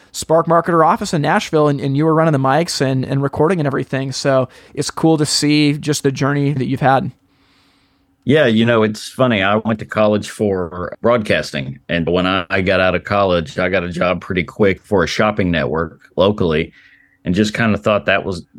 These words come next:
Speaker 2: maybe not shopping <laughs> television, but I thought studio work would be my career. And after a while, it just became not something I was interested in. And so,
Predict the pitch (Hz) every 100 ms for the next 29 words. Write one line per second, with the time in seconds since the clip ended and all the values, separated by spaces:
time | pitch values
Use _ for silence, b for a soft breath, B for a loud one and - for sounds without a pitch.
0 | - 95 110 110 107 104 - 110 104 -
1 | 95 - 107 - 104 101 87 87 - 90
2 | 90 107 95 - _ - 117 107 98 95
3 | 92 85 92 90 95 92 87 - 101 101
4 | 107 90 90 90 b b 107 - 120 101
5 | 107 127 107 92 104 104 107 104 95 92
6 | 98 - - 104 98 92 90 107 107 -
7 | - 92 87 82 82 - 90 90 82 -
8 | 101 87 87 87 87 87 -